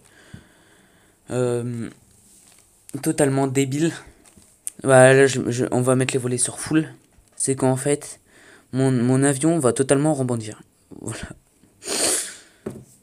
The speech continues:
Donc c'est qu'en fait, j'ai, j'ai, euh, je me suis trop abaissé, bah, j'ai trop, euh, activé les, les speed breaks. Speed break, donc les freins de, de vol, je crois.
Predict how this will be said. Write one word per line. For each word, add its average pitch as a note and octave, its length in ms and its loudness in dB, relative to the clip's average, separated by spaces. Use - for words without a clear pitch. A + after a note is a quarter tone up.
Donc C#3 140 0
c'est D#3+ 160 8
qu'en D#3+ 160 0
fait, F3 400 2
j'ai, B2 380 -2
j'ai, A#2+ 300 0
euh, G2 380 0
je G#2+ 140 -8
me B2 80 -4
suis - 120 0
trop - 180 2
abaissé, D#3 480 2
bah, B2 160 2
j'ai B2 160 0
trop, D#3 360 0
euh, A2+ 560 2
activé C3+ 420 -2
les, A#2+ 340 2
les G#2 100 -2
speed C3 260 -6
breaks. C#3+ 440 0
Speed - 300 -4
break, C#3+ 300 4
donc B2+ 220 0
les C3 120 2
freins D3+ 400 4
de, B2 260 2
de A2+ 80 -6
vol, C#3+ 220 4
je C3 140 -6
crois. C#3+ 320 -4